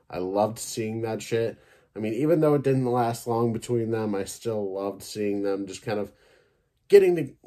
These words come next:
getting along together. You know, there's a fun little scene there. It really isn't anything too major, but, you know, Daniel shares some of his food with Johnny, and then Johnny s-, shares, like, a sandwich. Daniel's like, "Oh my God, this guy with his freaking ham."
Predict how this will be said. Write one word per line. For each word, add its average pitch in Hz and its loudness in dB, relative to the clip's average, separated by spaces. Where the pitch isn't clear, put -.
getting 180 6
along 143 4
together. 131 4
You 120 2
know, 113 -2
there's 117 2
a 117 -4
fun 180 2
little 139 4
scene 120 0
there. 117 2
It 101 -2
really 117 2
isn't 120 0
anything 107 -2
too 110 -6
major, 104 -4
but, 101 -2
you 107 -6
know, 98 0
Daniel 107 -2
shares 104 -2
some 110 -4
of 104 -2
his 110 -4
food 107 -6
with 101 -6
Johnny, 101 -2
and 95 -2
then 95 -8
Johnny 101 -2
s-, 98 -8
shares, 110 -2
like, 104 0
a 104 0
sandwich. 120 0
Daniel's 113 -2
like, 110 -4
"Oh 113 -4
my 101 -2
God, 90 -4
this 101 -4
guy 90 -2
with 95 -6
his 101 -12
freaking 104 -6
ham." 95 -6